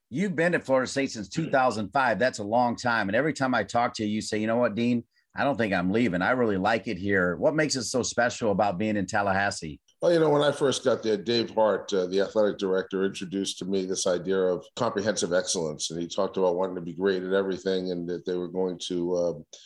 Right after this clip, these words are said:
Speaker 2: uh, uh, support us in every way that they could to, uh, help us, uh, find the best level that we could find. And, uh,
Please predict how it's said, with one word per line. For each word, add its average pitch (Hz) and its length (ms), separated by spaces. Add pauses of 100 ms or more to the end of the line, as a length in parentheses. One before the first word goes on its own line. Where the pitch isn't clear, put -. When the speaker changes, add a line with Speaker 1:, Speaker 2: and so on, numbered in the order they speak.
(260)
Speaker 2:
uh, 82 40
uh, 80 100
support 110 500
us 107 220
in 104 80
every 98 160
way 92 220
that 92 160
they 90 160
could 101 380
to, 90 360
uh, 87 300
help 104 180
us, 95 320 (380)
uh, 90 120
find 123 500 (140)
the 110 80
best 101 280
level 95 220
that 90 100
we 85 140
could 85 160
find. 90 460
And, 87 260
uh, 87 240